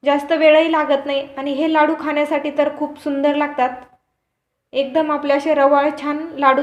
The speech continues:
तयार झालेले आहेत. पाहू शकता तुम्ही या पद्धतीने मी तुम्हाला एक लाडू बांधून दाखवलेला आहे. अजून मी या पद्धतीने एक लाडू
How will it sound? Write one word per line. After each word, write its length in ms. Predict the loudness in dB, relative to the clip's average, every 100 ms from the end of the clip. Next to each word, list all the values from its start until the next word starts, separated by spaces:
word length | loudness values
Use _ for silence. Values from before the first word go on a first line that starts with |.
| 0
तयार 300 | 0 0 0
झालेले 380 | -2 -2 -2 2
आहेत. 300 | 2 0 -6 -12 _ _ _ _ _ _ _ _ _ _ _ -20 -20 _ _ _ _ _ _ _ _ _ _ _ _ _ _
पाहू 140 | -8 -4
शकता 300 | -4 -2 -2
तुम्ही 260 | -2 -2
या 80 | -2
पद्धतीने 520 | -2 0 0 0 -2
मी 100 | -4
तुम्हाला 340 | -4 -4 -2 -2
एक 260 | -2 0
लाडू 240 | 0 0 -2 -8 -18 _ _ -20 _
बांधून 420 | 0 0 0 -4 0
दाखवलेला 600 | 2 2 2 2 2 2
आहे. 240 | 2 -2
अजून 380 | -2 -4 -2 -4
मी 240 | -4 -8 -4
या 100 | -2
पद्धतीने 540 | 0 0 0 0 -2
एक 180 | -4 -4
लाडू 280 | 0 0